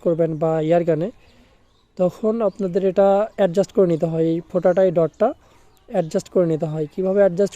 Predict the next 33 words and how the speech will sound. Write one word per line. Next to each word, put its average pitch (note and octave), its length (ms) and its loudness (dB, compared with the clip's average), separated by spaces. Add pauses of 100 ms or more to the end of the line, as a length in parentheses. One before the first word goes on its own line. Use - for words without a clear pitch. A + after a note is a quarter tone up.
করবেন, A#3 260 2 (680)
তার F#3 200 2
জন্য G3 140 0 (140)
সিস্টেম F#3+ 260 -2 (100)
আছে। G3+ 160 -2 (160)
আমি D#3+ 180 -2 (180)
একটু - 180 -8 (160)
আলোটা D3+ 320 -4
বন্ধ D3 160 -6 (100)
করে D3+ 220 -2
রাখি। F3 220 -10 (3750)
আরেকটা F#3+ 260 0 (100)
বলে F#3+ 200 4
রাখি - 180 -4 (100)
কথা, F#3+ 160 -2 (100)
সেটা F#3+ 180 -2
হলো G3 160 4
এটা G3 180 0
আলোটা F#3 280 2 (140)
জ্বলে F3 260 4
কীভাবে, D3+ 340 -4 (180)
কাজ F3 120 -4 (120)
করে F3+ 220 0
কীভাবে। D#3+ 300 -4 (720)
এর F3+ 120 -4
ভিতরে F#3+ 300 0
কিন্তু G3+ 180 -2 (140)
ব্যাটারি F3 320 0
ইনস্টল F3 260 -4
করা D#3+ 180 0
আছে, E3+ 180 -6
এই D#3 80 -2
যে, D3 80 -6